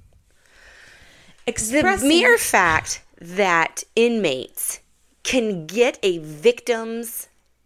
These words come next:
Speaker 1: address. I mean, granted, it's a little bit harder now, I'm sure,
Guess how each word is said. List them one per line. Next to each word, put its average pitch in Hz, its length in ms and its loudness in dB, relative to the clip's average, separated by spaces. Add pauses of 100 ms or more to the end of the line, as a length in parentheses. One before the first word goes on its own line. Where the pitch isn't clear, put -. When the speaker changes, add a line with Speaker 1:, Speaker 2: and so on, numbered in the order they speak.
(180)
Speaker 1:
address. 131 840 -4
I 220 60 2
mean, 233 100 0
granted, 254 260 0
it's 202 140 -6
a 208 40 -6
little 226 140 -4
bit 208 100 0
harder 147 300 0
now, 120 180 -2
I'm 127 120 -8
sure, - 360 -4